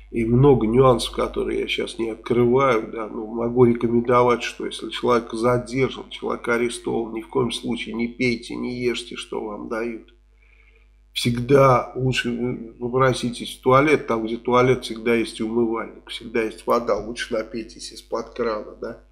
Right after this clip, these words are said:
в конце концов, да, как вот, э, этот, э, репортаж с петлей на шее Юлиус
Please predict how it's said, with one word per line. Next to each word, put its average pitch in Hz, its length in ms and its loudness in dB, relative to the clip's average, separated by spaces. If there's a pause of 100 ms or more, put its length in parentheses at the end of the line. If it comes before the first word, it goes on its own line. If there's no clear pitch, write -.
(720)
в - 40 -20
конце 107 360 -2
концов, 110 540 -6
да, 107 160 -12
как 110 360 -8
вот, 113 300 -10 (140)
э, 120 40 -12
этот, 101 840 -12 (800)
э, 104 280 -16
репортаж 120 680 -2
с - 260 -8
петлей 120 540 2
на 117 200 -2
шее 110 420 -4
Юлиус 110 300 -4